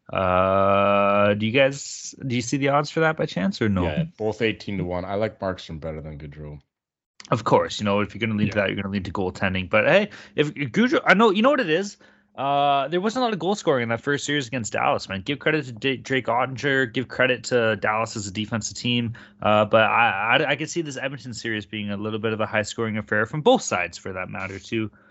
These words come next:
Speaker 2: Oilers
Speaker 1: Um,
Speaker 2: top line is gonna fucking bully that pussy Gaudreau.
Speaker 1: Ah, well, you, you, you got, you got Dirty Tkachuk out here. You think he's gonna just take some, take some shit from Kassian? I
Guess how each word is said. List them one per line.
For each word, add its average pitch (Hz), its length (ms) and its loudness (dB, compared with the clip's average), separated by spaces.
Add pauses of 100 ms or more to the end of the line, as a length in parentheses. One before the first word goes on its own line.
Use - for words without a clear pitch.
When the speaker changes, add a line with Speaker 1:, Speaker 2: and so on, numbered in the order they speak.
(180)
Speaker 2:
Oilers 139 320 8
Speaker 1:
Um, 127 40 -4
Speaker 2:
top 123 260 4
line 113 160 4
is 104 80 -6
gonna 95 180 -6
fucking 101 460 -8
bully 104 240 -2
that 82 220 -6
pussy 90 320 -10
Gaudreau. 82 440 -12 (400)
Speaker 1:
Ah, 117 640 4
well, 190 360 0
you, 175 120 -4 (200)
you, 143 220 -2 (100)
you 170 120 2
got, 165 280 2
you 185 160 0
got 180 180 0
Dirty 185 280 -2
Tkachuk 220 500 -4
out 165 160 -2
here. 123 140 -2
You 117 140 -4
think 147 200 -10
he's 165 160 -12
gonna 175 240 -4
just 175 240 -10
take 190 200 -6
some, 175 320 -10
take 185 200 -6
some 185 160 -12
shit - 320 -4
from 180 120 -12
Kassian? 196 540 -4
I 131 160 -2